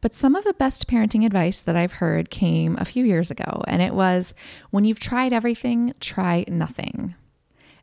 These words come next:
And I have applied this so many times in my own parenting journey and found it to be immensely helpful. If you've encountered a challenge with parenting, you're trying to change a behavior, you're trying to simplify something,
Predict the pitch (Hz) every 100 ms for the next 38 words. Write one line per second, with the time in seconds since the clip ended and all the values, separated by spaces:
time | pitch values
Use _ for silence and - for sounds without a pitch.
0 | - 190 180 185 185 190 - 175 165 175
1 | - - 170 170 160 - 151 147 147 156
2 | 151 151 - 180 190 202 202 208 220 233
3 | - - - 180 180 175 160 175 - -
4 | 160 - 160 151 147 - 139 151 - -
5 | - - 170 - _ _ _ _ _ _
6 | _ _ _ - 185 196 185 190 226 -
7 | 180 165 160 160 - - 170 143 143 -
8 | 143 139 139 - - - _ _ _ _
9 | _ _ _ _ _ _ _ 170 160 180
10 | 170 165 - 165 160 160 - 160 165 160
11 | - - - 165 175 - 170 160 165 -
12 | - 165 - - - - - - -